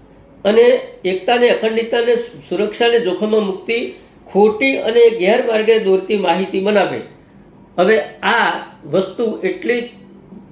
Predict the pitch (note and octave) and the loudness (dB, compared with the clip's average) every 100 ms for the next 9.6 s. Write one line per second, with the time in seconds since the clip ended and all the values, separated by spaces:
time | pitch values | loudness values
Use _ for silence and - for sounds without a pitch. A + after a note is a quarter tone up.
0 | - - - - - - F#3+ B3 C4+ C4+ | -20 -20 -20 -14 -10 -4 0 0 0 0
1 | B3 A#3+ G#3+ E3+ D#3+ - - - - - | 0 2 2 2 0 -2 -12 -14 -20 -20
2 | - - - - - - - - B3 G#3+ | -20 -20 -20 -20 -20 -20 -12 0 2 2
3 | F#3+ B3+ - - - - - - - - | 2 4 2 -4 -16 -20 -20 -20 -20 -20
4 | - - F3+ F#3+ A#3+ C4 C4 - C#4 C#4 | -20 -4 0 2 2 2 2 0 0 0
5 | C4+ A3 G#3 B3 B3 A#3 A#3+ A#3 A3+ B3 | 0 -2 2 2 2 -2 0 0 0 0
6 | G#3+ G3 F#3 F#3 A3+ A#3 G3+ A3 F#3+ F#3 | -4 -6 -6 0 0 0 -2 -2 -2 -2
7 | G3+ G3+ A#3+ B3 B3+ - - - D3 D3 | 0 0 2 0 -2 -14 -20 -6 -2 0
8 | D3+ D3+ - - E3 A3 A3 G3 A3 A3+ | 0 -6 -14 -6 0 0 0 0 0 -2
9 | A3+ A3+ A#3 G#3 F#3+ | -2 -2 0 0 0